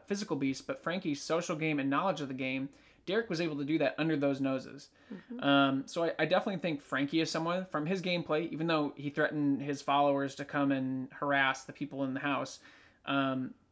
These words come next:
Speaker 1: deserves to come back from his gameplay. Beast Mode Cowboy from his comp wins.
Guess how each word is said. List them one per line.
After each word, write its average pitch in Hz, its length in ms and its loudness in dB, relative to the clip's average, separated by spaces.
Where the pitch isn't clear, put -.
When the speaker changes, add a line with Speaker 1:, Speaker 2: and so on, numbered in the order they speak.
Speaker 1:
deserves 170 340 0
to - 60 -12
come 170 120 0
back 151 200 4
from 180 100 -4
his 170 100 -4
gameplay. 139 500 0
Beast 185 180 -2
Mode 156 180 -2
Cowboy 147 380 2
from 185 160 -6
his 180 120 -4
comp 139 320 -2
wins. 139 420 -4